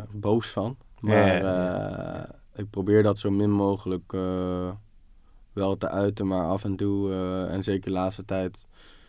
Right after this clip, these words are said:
Speaker 1: ben ik daar ook wel op social media iets meer actief in, omdat
Speaker 2: Hmm.
Speaker 1: ik het gewoon zo heftig vind wat er nu allemaal gebeurt.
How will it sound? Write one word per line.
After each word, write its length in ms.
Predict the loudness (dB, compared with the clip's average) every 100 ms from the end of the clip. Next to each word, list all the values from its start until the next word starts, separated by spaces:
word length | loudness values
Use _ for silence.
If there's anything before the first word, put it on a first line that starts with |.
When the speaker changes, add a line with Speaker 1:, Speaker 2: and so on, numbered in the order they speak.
| -20 -20 -20 -20 -8
Speaker 1:
ben 160 | -4
ik 120 | -2
daar 120 | -2 -2
ook 120 | 0
wel 300 | 0 0 0
op 120 | -2
social 340 | -4 -6 -4 -2
media 280 | -2 -2 -4
iets 180 | -6
meer 160 | -4 -4
actief 360 | -4 -6 -6 -4
in, 60 | -2
omdat 100 | 0
Speaker 2:
Hmm. 100 | -2
Speaker 1:
ik 60 | -8
het 60 | -6
gewoon 280 | -4 -2 -2
zo 180 | 0 0
heftig 260 | -2 -6
vind 200 | -4 -2
wat 140 | -2 -2
er 60 |
nu 240 | 2 4 6
allemaal 380 | 4 2 -2 -4
gebeurt. 520 | -6 -6 -6 -10